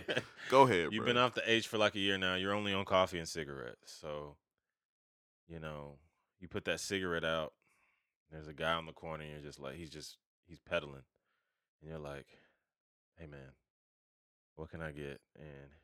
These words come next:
Speaker 1: he sells you some, and you take it home.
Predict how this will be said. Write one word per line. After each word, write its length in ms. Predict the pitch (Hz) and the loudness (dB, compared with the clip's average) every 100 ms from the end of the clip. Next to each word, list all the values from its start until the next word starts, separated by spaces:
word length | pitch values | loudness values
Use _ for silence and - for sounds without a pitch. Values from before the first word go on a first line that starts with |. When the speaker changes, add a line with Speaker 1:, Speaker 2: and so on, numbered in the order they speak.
| _ | _
Speaker 1:
he 80 | 85 | -16
sells 300 | 78 80 71 | -8 -8 -8
you 60 | 71 | -10
some, 360 | - 73 73 76 - | -10 -10 -10 -18 -20
and 320 | 71 69 65 - _ _ _ | -18 -16 -18 -20 _ _ _
you 100 | 87 | -12
take 240 | - 87 80 | -2 -2 -2
it 80 | |
home. 340 | 76 87 87 | -6 -6 -6